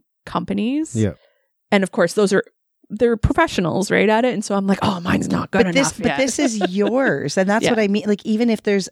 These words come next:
Speaker 3: a slight, if your, if your brand is chaos, which I believe my brand is chaos, then it's okay if it looks chaotic because that's who you are. But yours
Speaker 1: I
Speaker 3: does
Speaker 1: am.
Speaker 3: not look
Speaker 1: You can
Speaker 3: chaotic
Speaker 1: also
Speaker 3: at
Speaker 1: see,
Speaker 3: all.
Speaker 1: like, there's times where, uh,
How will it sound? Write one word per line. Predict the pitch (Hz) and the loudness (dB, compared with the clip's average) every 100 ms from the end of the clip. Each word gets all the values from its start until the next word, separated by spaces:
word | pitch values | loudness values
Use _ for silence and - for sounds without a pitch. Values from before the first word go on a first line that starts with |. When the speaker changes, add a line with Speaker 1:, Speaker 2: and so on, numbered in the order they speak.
| _ | _
Speaker 3:
a | 185 | -4
slight, | - - 190 190 | -4 0 0 2
if | 196 202 | 0 0
your, | 170 180 - - - | 0 0 0 -6 -10
if | - | -4
your | 202 220 | 0 0
brand | 156 151 170 | 2 2 2
is | 180 | 0
chaos, | - 180 180 208 165 | -2 0 2 0 0
which | 156 | 0
I | 147 | 0
believe | 143 143 139 | 0 -2 0
my | 139 143 | 0 0
brand | 139 143 139 | 0 2 0
is | - 131 - | 0 -4 -2
chaos, | - 160 175 220 - - - - | -2 0 0 -2 -6 -14 -18 -14
then | 190 226 240 | -2 0 2
it's | 247 247 | 0 0
okay | 277 311 339 | -2 0 0
if | 330 | 2
it | |
looks | 262 - | 0 -2
chaotic | - 254 208 180 165 | -2 2 2 2 0
because | - 196 226 208 | -4 -2 -4 0
that's | 214 214 | 0 -2
who | - | -4
you | 220 214 220 | -2 2 2
are. | 190 | 2
But | 156 | 0
yours | 180 185 190 | 0 2 2
Speaker 1:
I | 220 | 2
Speaker 3:
does | 240 | 2
Speaker 1:
am. | 165 | 2
Speaker 3:
not | 139 139 | 0 -2
look | 151 - | -8 -8
Speaker 1:
You | 214 220 | -2 0
can | 185 | 2
Speaker 3:
chaotic | 226 | 0
Speaker 1:
also | 226 254 - | 0 0 0
Speaker 3:
at | - | 0
Speaker 1:
see, | 285 202 | 2 0
Speaker 3:
all. | 185 | 0
Speaker 1:
like, | 180 | -2
there's | 196 190 | -2 -4
times | - 208 196 202 - | -4 -6 -4 -6 -4
where, | 196 196 190 190 _ _ _ | -2 0 -2 -4 _ _ _
uh, | 185 190 190 | -4 -2 -2